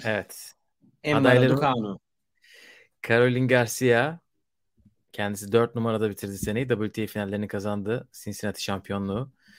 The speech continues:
Speaker 1: Ons Jabeur. İki Grand Slam finali. Madrid Kupası. Jelena Rybakina Wimbledon'ı kazandı. Ve Iga Swiatek geri kalan her şeyi kazandı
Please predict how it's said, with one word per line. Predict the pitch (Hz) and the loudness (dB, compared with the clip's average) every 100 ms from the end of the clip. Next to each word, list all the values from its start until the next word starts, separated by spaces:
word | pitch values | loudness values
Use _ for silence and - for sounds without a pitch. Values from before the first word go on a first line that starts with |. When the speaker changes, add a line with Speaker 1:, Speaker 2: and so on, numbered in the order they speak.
| _ _ _ | _ _ _
Speaker 1:
Ons | 127 143 131 | 0 2 4
Jabeur. | 135 117 131 147 - _ _ _ _ - | 4 6 6 4 -8 _ _ _ _ -10
İki | 127 143 | -4 2
Grand | 131 131 | 4 4
Slam | 131 123 123 | 2 0 0
finali. | 123 113 110 131 - _ _ _ _ - | 0 -2 0 -2 -4 _ _ _ _ -6
Madrid | 107 120 110 101 | 0 0 -2 -8
Kupası. | - - 101 107 127 _ _ _ _ _ _ _ _ _ - | -8 -6 -6 -6 -8 _ _ _ _ _ _ _ _ _ 0
Jelena | 123 151 147 | 2 6 6
Rybakina | 131 143 135 135 123 160 - _ _ _ _ _ - | 6 4 4 4 2 0 -10 _ _ _ _ _ -2
Wimbledon'ı | 120 135 127 135 | 2 4 2 0
kazandı. | 131 135 135 135 143 175 _ _ _ _ _ _ _ _ _ _ | 0 0 2 0 -2 -4 _ _ _ _ _ _ _ _ _ _
Ve | 120 135 139 | -2 0 2
Iga | 120 127 | 2 2
Swiatek | 123 127 120 101 - - _ _ _ _ | 2 0 -2 -4 -10 -16 _ _ _ _
geri | 107 123 123 | 0 0 2
kalan | 123 123 | 2 2
her | 120 | 0
şeyi | - 104 | -2 -6
kazandı | 98 95 95 92 110 | -6 -6 -6 -6 -8